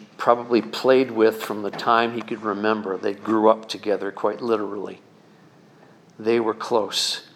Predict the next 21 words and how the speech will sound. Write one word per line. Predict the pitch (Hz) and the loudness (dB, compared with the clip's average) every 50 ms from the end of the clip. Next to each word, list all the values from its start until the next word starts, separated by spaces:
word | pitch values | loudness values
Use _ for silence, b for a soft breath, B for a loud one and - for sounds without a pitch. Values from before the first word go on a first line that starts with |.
| B B B B B B B B | B B B B B B B B
And | - 120 120 123 | -4 -2 0 0
they | 120 120 | 2 2
were | 120 120 120 | 4 4 4
both | 113 127 131 127 123 - | 6 6 6 6 6 2
called | - - 135 131 123 117 120 | 4 6 8 8 8 6 4
to | - 117 113 | -2 -8 -6
a | |
particular | 107 110 113 - - 135 - - 120 113 | -6 -6 -8 -8 -8 -10 -6 -4 -4 -4
purpose, | - - - 151 139 131 - 131 - - | -6 -4 -2 -2 0 0 -2 -4 -4 -4
of | 110 101 - | -6 -8 -10
course, | - - 107 101 104 107 - - | -8 -2 2 2 2 2 2 -2
and | 123 107 - | -4 -2 -2
sent | - - 139 127 - - | 0 0 0 0 -2 -2
there | 117 120 107 104 | 0 2 2 2
by | 107 117 110 104 | 4 4 4 4
God | 104 104 107 107 107 110 110 113 | 2 2 4 6 6 6 6 4
miraculously. | 107 98 98 107 110 127 131 - - 113 95 92 85 - - 107 104 92 | 2 2 6 6 6 6 6 2 -4 -10 -8 -8 -8 -8 -6 -6 -6 0
Both | 90 113 127 139 135 - | 4 6 6 6 6 4
births | - 127 120 117 - - - | 4 6 6 6 4 0 -6
were | 110 107 98 | -4 -4 -4
miraculous, | 90 90 87 101 110 123 123 - - - - - 98 - - - - - | -4 -2 2 4 4 4 4 0 -6 -14 -14 -12 -10 -8 -8 -8 -10 -12